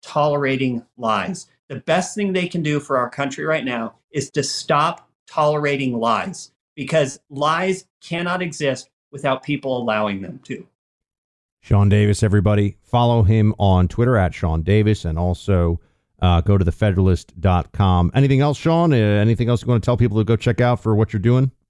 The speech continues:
Speaker 1: Well, definitely check out The Federalist this afternoon. We've got a big breaking story about the Hunter Biden laptop letter coming out in about fifteen to twenty minutes here.
Speaker 2: There we go. All right. Sean Davis, everybody. Sean, thanks so much, man. Great to talk to you.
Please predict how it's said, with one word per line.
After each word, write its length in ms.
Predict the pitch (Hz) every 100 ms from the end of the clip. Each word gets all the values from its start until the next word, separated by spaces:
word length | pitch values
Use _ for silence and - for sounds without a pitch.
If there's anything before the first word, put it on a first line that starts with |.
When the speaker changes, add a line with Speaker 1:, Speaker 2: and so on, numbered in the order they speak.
| _ _ _ _ _ _ _ _ _ -
Speaker 1:
Well, 160 | 139
definitely 380 | 131 175 240 247
check 300 | - 220 214
out 160 | 196 185
The 40 |
Federalist 460 | 185 185 185 170 160
this 160 | 147
afternoon. 520 | 160 151 156 143 143
We've 140 | 127 127
got 140 | 143
a 60 | 120
big 320 | 151 135 131
breaking 400 | 139 131 139 117
story 480 | - 156 147 135 123
about 240 | 120 120
the 80 | 131
Hunter 240 | 147 135
Biden 360 | 120 123 120 117
laptop 460 | 117 127 - 113 131
letter 220 | 113 113
coming 320 | - 131 120
out 200 | 117 -
in 80 | 110
about 320 | 117 113 -
fifteen 460 | 147 139 - 135 120
to 60 |
twenty 280 | - 131 123
minutes 300 | 113 104 -
here. 300 | 113 - - _ _ _ _ _ _ _ _ -
Speaker 2:
There 100 | -
we 80 | -
go. 300 | 98 - 85 - -
All 140 | 80 87
right. 240 | 135 139 _ _ -
Sean 180 | 127
Davis, 320 | 139 160 160 -
everybody. 360 | 131 127 127
Sean, 280 | - 143 120
thanks 240 | 131 127
so 120 | - 113
much, 200 | 110 -
man. 120 | 98
Great 180 | 117 113
to 60 |
talk 240 | 92 95 -
to 80 |
you. 100 | 82